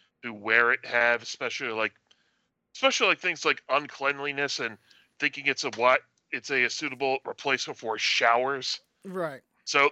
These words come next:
Speaker 1: that, that part was just, like, lingering in my he-, in my head. I'm like, "No, I don't want to do that." Uh,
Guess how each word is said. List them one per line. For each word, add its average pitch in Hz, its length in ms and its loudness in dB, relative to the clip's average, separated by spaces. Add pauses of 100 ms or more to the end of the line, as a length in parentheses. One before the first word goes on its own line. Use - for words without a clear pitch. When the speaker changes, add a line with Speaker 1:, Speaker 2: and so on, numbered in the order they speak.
Speaker 1:
that, 151 200 4
that 156 200 6
part 156 260 0
was 131 120 -10
just, 131 180 -8
like, 120 200 0
lingering 120 440 -4
in 107 80 0
my 104 60 -4
he-, - 380 -4
in 117 40 -8
my 110 160 2
head. 139 180 2
I'm 127 100 -6
like, 117 220 -2 (100)
"No, 117 220 -14
I 110 140 -10
don't 110 180 -14
want 107 200 -16
to - 140 -20
do - 80 -20 (3250)
that." 117 60 2
Uh, 120 200 6